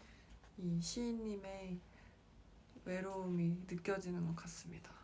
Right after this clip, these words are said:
여러분도 소설도 좋고 자기계발서도 좋고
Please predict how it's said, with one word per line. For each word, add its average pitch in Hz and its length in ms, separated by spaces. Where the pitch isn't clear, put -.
여러분도 180 640
소설도 233 460
좋고 185 540
자기계발서도 190 800
좋고 185 640